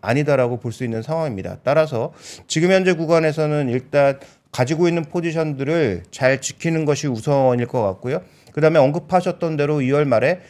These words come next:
정책의 강도가 얼마나 강하게 나오는지를 확인하시는 게 일단 우선이기 때문에, 어, 오늘은 말씀드렸던 차익 매물을 얼마나 강하게 소화하는지 정도만 확인하시는 게 순서가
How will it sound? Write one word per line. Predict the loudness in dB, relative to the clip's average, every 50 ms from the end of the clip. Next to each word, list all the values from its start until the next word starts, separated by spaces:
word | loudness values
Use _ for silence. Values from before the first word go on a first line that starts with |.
| _ _ _
정책의 | -6 -2 0 0 0 0 -2 -2 0 0 2
강도가 | 2 0 0 0 -2 -2 2 2 4
얼마나 | 4 2 2 0 2 2 2 2
강하게 | 2 2 0 0 2 2 0
나오는지를 | 0 0 -2 -2 -2 -2 -4 -4 -4 -4 -4 -2
확인하시는 | -2 -2 -2 0 -2 -2 -2 -4 -4 -6 -6 -4 -4
게 | -4 -4 -4 -4 -4 -6 -10 -16 -20 -16 -10
일단 | -4 0 2 2 2
우선이기 | 2 0 0 -2 -2 -2 -4 -4 -6 -4
때문에, | -4 -4 -4 -4 -4 -4 -4 -6 -8 -12 -20 -20 -20 -10 -2
어, | 0
오늘은 | 0 2 4 4 4 4 4 4 4 4
말씀드렸던 | 4 2 2 2 -4 -2 0 0 -2 -2 -2 -2 -2 -2 -4 -4
차익 | -2 -2 0 0 0
매물을 | 0 0 0 2 2 2
얼마나 | 2 2 2 0 -2 -2
강하게 | -2 -2 -2 0 0 0 0 -2
소화하는지 | -6 -6 -4 -2 0 0 0 0 -2 -6 -8 -10
정도만 | -8 -8 -6 -6 -4 -4 -2 -2 -4 -4
확인하시는 | -6 -6 -6 -4 -2 -2 -2 -4 -4 -6 -6 -6 -4
게 | -4 -4 -6 -6 -8 _
순서가 | -8 -4 -4 -2 -2 -2 -2 -2 -2 -2 -4